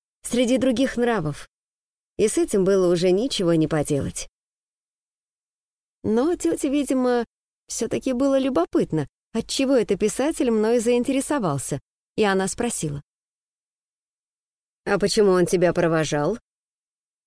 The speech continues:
Ты ведь ушла с Кадзуро, а он прибежал один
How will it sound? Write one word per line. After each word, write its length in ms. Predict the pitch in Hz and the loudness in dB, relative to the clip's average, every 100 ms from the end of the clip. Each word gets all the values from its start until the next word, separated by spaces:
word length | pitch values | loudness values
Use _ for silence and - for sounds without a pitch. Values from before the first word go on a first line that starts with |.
| _ _ _ | _ _ _
Ты 120 | 233 | 4
ведь 180 | 196 190 | 4 2
ушла 320 | 226 269 262 | 0 0 0
с 100 | - | 0
Кадзуро, 560 | - 294 143 156 147 147 _ _ _ - | -2 -2 0 0 0 -4 _ _ _ 0
а 160 | 175 | 2
он 160 | 208 320 | 4 4
прибежал 480 | 262 185 175 180 170 | 4 2 2 4 4
один 440 | 165 147 185 254 | 2 2 2 0